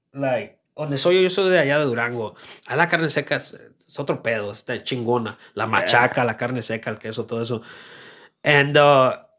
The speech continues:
Speaker 1: like, I wanna do it, but I wanna keep it the same way. You know, I don't wanna go, eh, yeah, ya nomás le echan sal y nomás pura sal, la secan con sal. And it's fucking bomb. It's good.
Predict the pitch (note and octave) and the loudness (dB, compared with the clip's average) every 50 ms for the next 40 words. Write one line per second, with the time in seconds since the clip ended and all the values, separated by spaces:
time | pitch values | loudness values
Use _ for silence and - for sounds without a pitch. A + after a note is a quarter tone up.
0 | _ _ - C3 C3+ C3 D3 C#3+ D3 D3 E3 E3 E3 D#3+ D#3 C#3 B2+ E3+ F#3+ F3 | _ _ -2 -2 0 2 4 4 4 6 4 4 4 4 2 4 6 6 6 6
1 | C#3 C#3+ C#3+ C#3+ C#3+ D3+ D3+ C#3+ C#3 - - - D3 C#3+ C#3 D3+ C#3 A2+ - A2+ | 6 4 4 4 4 4 4 2 0 -4 -6 -6 -6 -6 -4 -6 -8 -8 -8 -10
2 | - - - - C3 C3 B2+ A#2+ A2 A2 A#2 A#2 C3 D3 D#3 D3+ C#3 B2+ A#2+ A#2 | -8 -8 -6 -4 -4 -4 -4 -6 -8 -10 -12 -12 -10 -10 -8 -8 -6 -6 -6 -6
3 | G#2+ A2+ A2+ A#2 A#2 A#2+ A#2+ B2 A#2+ A#2+ A#2+ A#2 A#2 A2+ A2+ - A#2+ A#2 A#2 A2 | -8 -8 -8 -6 -4 -4 -2 -2 -2 -2 -2 -4 -4 -6 -6 -4 -2 -2 -2 -2
4 | G#2 - - A#2 A#2+ B2+ C3 C#3+ C3 C3 C#3+ D#3 D#3 D#3 D3+ C#3+ C#3 - D3+ B2 | -4 -2 0 2 4 4 4 4 4 4 2 0 0 -2 -2 -2 -2 -4 -4 -4
5 | - - B2 C3+ C#3 C3+ B2+ A#2 A2 G2+ F2 _ _ _ _ _ _ _ _ _ | -4 -2 -2 0 0 -2 -4 -6 -10 -12 -18 _ _ _ _ _ _ _ _ _
6 | - C3 B2 C3+ D#3 - - F#3 F3+ E3+ - E3 E3 D#3+ C#3 B2 - C3+ C3+ E3 | -12 -8 -6 -6 -6 -6 -6 -6 -4 -2 0 0 0 0 0 -4 -6 -6 -6 -6
7 | C#3 - A#2+ G#2+ G#2+ - B2 A#2+ A#2 - - - - - _ - - B2 C3+ C3 | -8 -8 -12 -12 -8 -8 -8 -8 -8 -10 -18 -20 -20 -20 _ -8 -4 -4 -4 -4
8 | - - B2 G#2 - - G2 G#2 F#2+ G#2+ A#2 B2 A#2+ F#2+ F#2+ G#2+ G#2+ G#2 A2 G#2 | -2 -2 -2 -2 -4 -8 -16 -12 -6 -2 0 0 0 0 -2 -6 -10 -10 -8 -4
9 | A#2+ C3 C#3 A#2 G#2 | 0 2 2 2 0